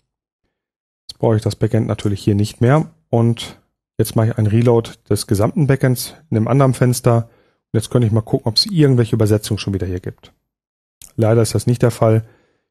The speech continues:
Hier fehlen also so ein paar Sachen. Hier könnte Sprache stehen, hier könnte Backend-Benutzer stehen. Ich denke mal, das wird in der nächsten Typo drei Version nachgeliefert, dass diese Übersetzungen wieder da sind. Welchen Seitentyp hatten wir noch vergessen?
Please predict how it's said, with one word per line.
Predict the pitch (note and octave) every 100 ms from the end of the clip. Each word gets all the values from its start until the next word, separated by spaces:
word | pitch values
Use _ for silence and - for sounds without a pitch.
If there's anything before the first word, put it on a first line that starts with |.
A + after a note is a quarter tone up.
| _
Hier | G#2+
fehlen | - A2
also | G#2+ G2+
so | G2+
ein | G2+
paar | - G#2
Sachen. | G2 G#2
Hier | G2+
könnte | G#2 G2
Sprache | F#2 - A2+ A#2
stehen, | G2+ A#2 A2+
hier | G#2+
könnte | G2+ G#2+ F#2+ G2+ F#2+ - _ _ _ _ _ _ -
Backend-Benutzer | A2+ A#2 G#2+ A2 A2 - G#2
stehen. | - G#2 G#2 G2+ _ _ _ _ _ _ _ _
Ich | _
denke | C#3+ C#3
mal, | B2+
das | A#2+ A2+
wird | B2
in | C3
der | A2+ G#2+
nächsten | A2+ A#2 - A#2 A2
Typo | G#2
drei | A2 G2+ G#2+
Version | A2 G#2+
nachgeliefert, | G2+ F#2+ F#2+ A2 G2+ G#2 -
dass | -
diese | G#2+ G2
Übersetzungen | G2 G2+ F#2+ G2+ - G2+
wieder | F#2+
da | F#2 F2
sind. | F2 G2 G2 _ _ _ _ _ _ _ _ _ _ _ _ _ _ _
Welchen | B2+ C3+
Seitentyp | C3 D3 C3+ D3+
hatten | C#3+ C#3
wir | C3+
noch | B2
vergessen? | C3 B2 D#3+ F#3 F3